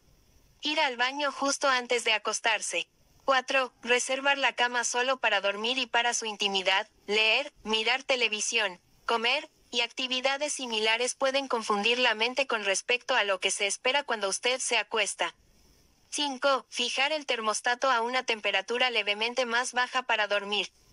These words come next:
Seis, establecer una rutina relajante y regular para la hora de irse a acostar. Siete, acostarse a dormir solamente cuando tenga sueño.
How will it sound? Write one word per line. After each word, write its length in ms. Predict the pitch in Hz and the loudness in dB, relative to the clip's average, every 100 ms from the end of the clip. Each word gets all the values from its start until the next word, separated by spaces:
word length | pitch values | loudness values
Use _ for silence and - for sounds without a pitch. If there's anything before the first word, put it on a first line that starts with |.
| _ _ _ _ _ | _ _ _ _ _
Seis, 460 | - 269 277 285 - - | -2 0 0 -2 -6 -4
establecer 680 | 240 254 254 277 - 277 285 | 0 0 0 0 0 0 2
una 180 | 269 | 0
rutina 420 | 226 208 247 254 262 | 0 -2 -2 0 0
relajante 580 | 226 202 196 226 226 240 | 0 0 -2 -4 0 0
y 80 | |
regular 500 | 214 196 196 202 240 | 2 2 2 2 0
para 220 | 247 233 202 | 2 2 2
la 200 | 196 214 | 2 2
hora 220 | 247 254 | 2 2
de 160 | 220 214 | 2 0
irse 360 | 240 240 247 | 0 -2 0
a 120 | 214 196 | 2 2
acostar. 580 | - 202 - 208 170 - _ _ | 0 -2 0 0 0 -4 _ _
Siete, 580 | - - 277 285 302 277 | -10 -4 -2 0 0 0
acostarse 720 | - 214 226 - 262 262 - 247 | 0 -2 -2 -2 -2 -2 0 0
a 80 | |
dormir 380 | 208 208 220 254 | 2 0 0 -2
solamente 600 | - 247 220 226 247 269 | 0 0 0 0 -2 -2
cuando 300 | 262 208 196 | -2 -2 -2
tenga 340 | - 240 233 220 | 0 0 0 -2
sueño. 480 | 233 220 190 165 | 0 -2 0 -6